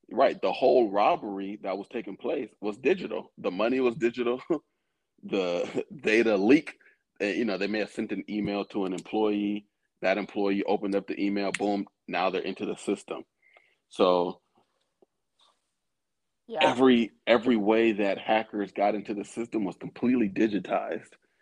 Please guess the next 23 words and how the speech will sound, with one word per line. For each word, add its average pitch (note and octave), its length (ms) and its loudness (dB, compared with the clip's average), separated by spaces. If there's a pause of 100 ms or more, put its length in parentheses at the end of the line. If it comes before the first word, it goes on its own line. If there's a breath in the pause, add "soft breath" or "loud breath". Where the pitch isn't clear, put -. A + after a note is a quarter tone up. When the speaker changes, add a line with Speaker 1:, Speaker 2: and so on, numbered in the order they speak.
(280)
Speaker 1:
and F#2 140 -2
they G2+ 100 6
would F#2+ 180 2
get G2+ 200 0
paid, B2 240 6
and G2 80 2
they G2 60 0
would G2 140 -2
get - 120 -2
these G2 180 -6
large G#2+ 300 2
sums G2+ 260 -2
of F2+ 80 -4
money, B2 400 0
and G2 100 -4
there G2 100 0
was G2 120 -4
no A#2 220 4
way B2 140 4
to A2+ 80 0
trace A#2+ 360 -4
it. D2 160 -12 (880)
Um, F2 460 -2